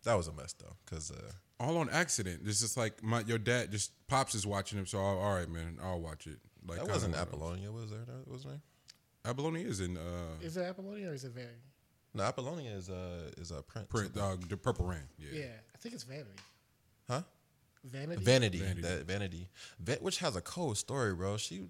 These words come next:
Speaker 1: man, how did, how did her story go like that?
Speaker 2: So tragic.
Speaker 1: Damn.
Speaker 2: So tragic.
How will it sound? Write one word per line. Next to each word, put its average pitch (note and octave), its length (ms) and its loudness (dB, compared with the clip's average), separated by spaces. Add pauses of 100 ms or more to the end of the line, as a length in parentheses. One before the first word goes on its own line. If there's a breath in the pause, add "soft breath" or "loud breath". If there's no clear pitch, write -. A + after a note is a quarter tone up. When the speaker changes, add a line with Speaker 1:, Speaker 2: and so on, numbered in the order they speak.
(140)
Speaker 1:
man, G#2 560 -2 (100)
how E3 120 0
did, F#3 200 -6
how F3+ 140 -4
did C#4+ 100 0
her F#3+ 140 -2
story B2+ 280 -2
go F#2+ 140 -2
like F2 220 -6
that? B1+ 240 -10
Speaker 2:
So - 200 0
tragic. D#2+ 400 -4 (640 loud breath)
Speaker 1:
Damn. B3 300 -10 (180)
Speaker 2:
So G#2 220 -4
tragic. - 340 -12